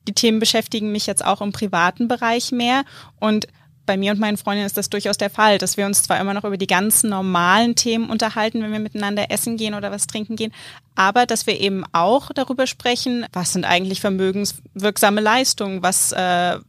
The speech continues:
machst du so mit deinem Geld? Hast du schon gehört, ich habe hier jetzt in den E T F oder in die Aktien angelegt? Also das sind jetzt auch Themen, die immer normaler werden. Ich finde, das ist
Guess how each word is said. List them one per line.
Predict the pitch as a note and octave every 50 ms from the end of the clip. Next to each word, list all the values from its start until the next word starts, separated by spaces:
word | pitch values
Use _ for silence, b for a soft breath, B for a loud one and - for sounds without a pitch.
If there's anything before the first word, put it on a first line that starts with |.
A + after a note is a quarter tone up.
| _ _ _ _ -
machst | - - F#3 F#3+ F#3+ - - - -
du | C#4 C#4
so | B3 B3+ A#3+
mit | A3+ A3 - -
deinem | G3+ G3 G#3 G#3+ G#3+ G#3+
Geld? | G#3 G#3+ G3+ G3+ G3+ G3+ G#3 G#3 - - - _ - - - - - - -
Hast | - - G#3+ G#3 -
du | G#3+
schon | - A3 G3+
gehört, | G3 G3+ F#3+ A3+ A3+ A3+ A3+ A3+ A3+
ich | A3 - -
habe | G3+ -
hier | - G#3
jetzt | F#3+ F#3 - -
in | - F3 F#3
den | G3 A3+ A#3 A3+
E | A#3 A#3+
T | A#3 B3 A#3
F | - G#3+ A3 -
oder | G#3 F#3+ F#3+ F#3 F#3
in | F#3 F#3 G3 G#3
die | G#3+ A#3+ B3+ C4
Aktien | - - A#3 - - - - A3+ G#3+
angelegt? | G3+ G3 G#3 G#3+ A3 G#3+ G#3 G#3+ G3+ -
Also | G3+ G#3 G#3 G#3+ G3+ B B B B B B
das | - A#3+ -
sind | C#4+ C4+
jetzt | C4+ B3 - -
auch | - A#3+ B3 -
Themen, | - - C4 B3 B3 B3
die | A#3+ A#3 -
immer | - A3+ A3+ A3
normaler | G#3 G3+ G3+ F#3+ F#3+ G3 A#3 B3+ C4 B3 G#3+
werden. | G3 G3 G3 G#3 A3+ B3 B3+ B3 - _ -
Ich | - - -
finde, | - - A3+ A3
das | - G#3+ -
ist | G3+ G3+ - - -